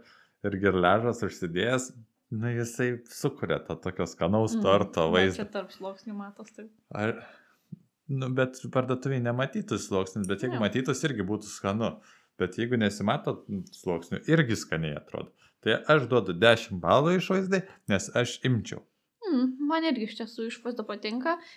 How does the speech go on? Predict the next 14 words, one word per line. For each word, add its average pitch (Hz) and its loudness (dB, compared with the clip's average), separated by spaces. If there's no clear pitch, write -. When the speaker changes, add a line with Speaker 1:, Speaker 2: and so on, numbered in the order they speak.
Speaker 2:
kad 233 -4
ir, 233 0
kaip 233 -2
sakiau, 233 -2
buvo 208 0
biškį 214 -12
sudėtinga 220 0
priklijuoti 226 0
juos 247 0
čia 254 0
ant 233 -2
šonų, 285 6
<laughs> 302 -8
bet, 262 10